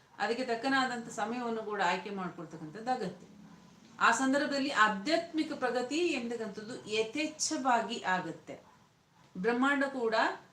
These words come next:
ಆ, ಉಸಿರಾಡ್ತಾ ಇರತ್ತೆ. ಅದರ ಸ್ಪಂದನೆ ಕಾರಣ, ಉಸಿರಾಟದ ಕಾರಣದ ಆಧಾರವಾಗಿ ನಾವೆಲ್ಲ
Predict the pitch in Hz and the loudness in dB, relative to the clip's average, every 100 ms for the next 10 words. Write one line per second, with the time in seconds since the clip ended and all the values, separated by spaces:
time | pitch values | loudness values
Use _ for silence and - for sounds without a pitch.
0 | _ _ - 190 190 190 254 - 277 269 | _ _ 0 4 6 4 0 -4 0 0
1 | 262 247 247 233 233 - - 214 240 233 | 0 2 2 2 -2 -6 -4 -2 -2 -4
2 | - 220 233 262 269 269 247 214 190 202 | -4 -2 0 0 2 0 0 0 -2 -6
3 | - 247 247 240 233 233 214 196 180 190 | -6 -2 0 -2 -4 -2 -2 2 2 4
4 | 214 220 214 196 156 - _ _ _ _ | 4 2 4 2 0 -10 _ _ _ _
5 | 190 214 226 254 | -2 0 2 0